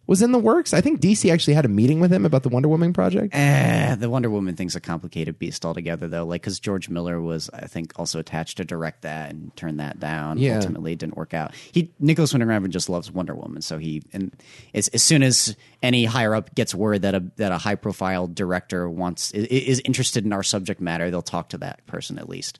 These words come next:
Speaker 1: Right.
Speaker 2: You know, it happens all the time.
Speaker 1: Yeah, I, he's talked publicly about his pitch there. I think also, like, there was a Batgirl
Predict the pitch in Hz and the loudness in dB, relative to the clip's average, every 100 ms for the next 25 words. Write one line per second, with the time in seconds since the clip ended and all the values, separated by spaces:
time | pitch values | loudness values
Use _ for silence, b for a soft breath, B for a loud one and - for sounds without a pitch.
0 | - 107 76 - - 95 - - 110 113 | -2 0 -2 -8 -10 -10 -10 -6 -2 -2
1 | 92 82 87 - - 180 175 156 - 185 | -2 -6 -6 -8 -2 4 4 4 2 4
2 | 208 - 247 220 170 143 131 113 101 98 | 4 4 2 4 6 6 4 4 4 2
3 | 110 107 - 107 - 104 95 135 156 170 | 2 2 2 0 2 0 2 4 6 6
4 | 185 - 190 147 131 120 110 104 85 117 | 6 6 4 4 4 4 4 2 0 2
5 | 120 127 185 190 196 196 | 2 2 4 6 6 4